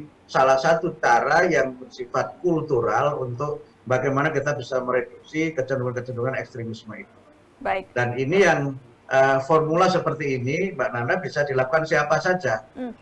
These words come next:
Speaker 1: Tentu saja Ustadz juga bisa melakukan itu, tapi mereka yang tidak Ustadz,
Speaker 2: Hmm.
Speaker 1: masyarakat biasa juga bisa dilibatkan dalam beberapa, eh, program ini. Dan sekali lagi, ruang perjumpaan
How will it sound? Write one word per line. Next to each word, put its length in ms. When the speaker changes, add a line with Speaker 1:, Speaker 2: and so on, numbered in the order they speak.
Speaker 1:
Tentu 160
saja 360
Ustadz 460
juga 320
bisa 240
melakukan 420
itu, 220
tapi 240
mereka 400
yang 160
tidak 340
Ustadz, 540
Speaker 2:
Hmm. 160
Speaker 1:
masyarakat 640
biasa 480
juga 320
bisa 560
dilibatkan 640
dalam 320
beberapa, 720
eh, 200
program 440
ini. 360
Dan 520
sekali 340
lagi, 520
ruang 400
perjumpaan 960